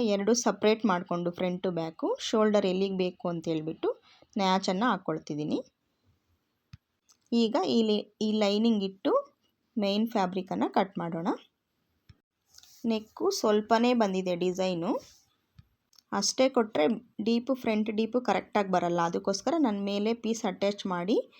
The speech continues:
ನೆಕ್ ಡೀಪು ಕರೆಕ್ಟಾಗಿ ಇವ್ರಿಗೆ ಸೆವೆನ್ ಆ್ಯಂಡ್ ಹಾಫ್ ಬರೋ ರೀತಿ ಕೊಟ್ಟಿದ್ದೀನಿ. ನೋಡಿ, ನಾನು ವಿಡಿಯೋದಲ್ಲಿ ತೋರಿಸ್ತಿದ್ದೀನಿ, ಸ್ವಲ್ಪ ಕ್ಲಾತು ಅಲ್ಲಿ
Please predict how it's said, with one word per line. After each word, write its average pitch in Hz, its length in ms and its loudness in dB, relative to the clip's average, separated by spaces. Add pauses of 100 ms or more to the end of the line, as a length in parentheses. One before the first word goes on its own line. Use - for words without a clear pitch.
(340)
ನೆಕ್ 220 260 0
ಡೀಪು 208 340 0
ಕರೆಕ್ಟಾಗಿ 208 480 2
ಇವ್ರಿಗೆ 202 300 2
ಸೆವೆನ್ 190 340 0
ಆ್ಯಂಡ್ 185 180 0
ಹಾಫ್ 180 160 -4
ಬರೋ 185 220 0
ರೀತಿ 180 280 -2 (800)
ಕೊಟ್ಟಿದ್ದೀನಿ. 180 580 0 (1400)
ನೋಡಿ, 208 320 -2
ನಾನು 214 220 -2
ವಿಡಿಯೋದಲ್ಲಿ 196 460 2
ತೋರಿಸ್ತಿದ್ದೀನಿ, 190 720 -4 (300)
ಸ್ವಲ್ಪ 190 380 -6
ಕ್ಲಾತು 185 460 -2
ಅಲ್ಲಿ 196 240 -2